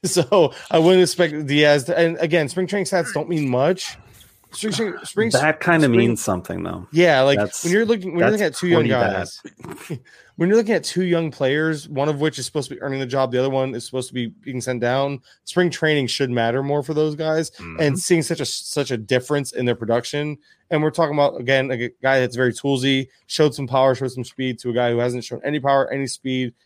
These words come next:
Speaker 1: and hitting like absolute dog crap. I'm gonna go with Chisholm between the two, but Birdie has actually been the one that's been better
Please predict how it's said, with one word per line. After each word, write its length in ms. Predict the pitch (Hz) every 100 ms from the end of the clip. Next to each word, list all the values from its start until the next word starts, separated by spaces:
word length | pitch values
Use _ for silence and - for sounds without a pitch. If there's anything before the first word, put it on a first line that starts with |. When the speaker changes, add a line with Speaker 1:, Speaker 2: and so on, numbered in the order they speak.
| _
Speaker 1:
and 120 | 127
hitting 260 | 107 139 131
like 240 | 120 107 -
absolute 420 | 123 - 131 -
dog 240 | 120 120 110
crap. 380 | 135 139 135 _ _ _ _ _ _
I'm 120 | 175
gonna 140 | 185 202
go 160 | 175
with 100 | 151
Chisholm 320 | 131 156 143 151
between 220 | 135 160
the 60 |
two, 140 | 147 180
but 280 | 143 196 -
Birdie 600 | 156 180 226 226 156 131
has 100 | 131
actually 260 | 143 127
been 140 | 139 139
the 80 | 139
one 140 | 139
that's 140 | 131
been 220 | 117 120 104
better 600 | 104 127 143 170 175